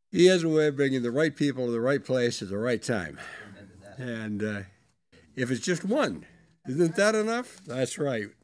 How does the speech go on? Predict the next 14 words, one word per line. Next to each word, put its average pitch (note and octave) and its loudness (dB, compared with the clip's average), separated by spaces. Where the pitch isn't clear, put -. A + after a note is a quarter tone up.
That, B2 -12
the B2 -8
whole E3 -2
world D#3+ 0
moves A2 -4
because G#2+ -8
of F2 -14
just A#2 -14
one. F#2+ -10
Um, E3 2
let E3+ 0
me, D3 -2
uh, A#2 -2
see. F#2+ -6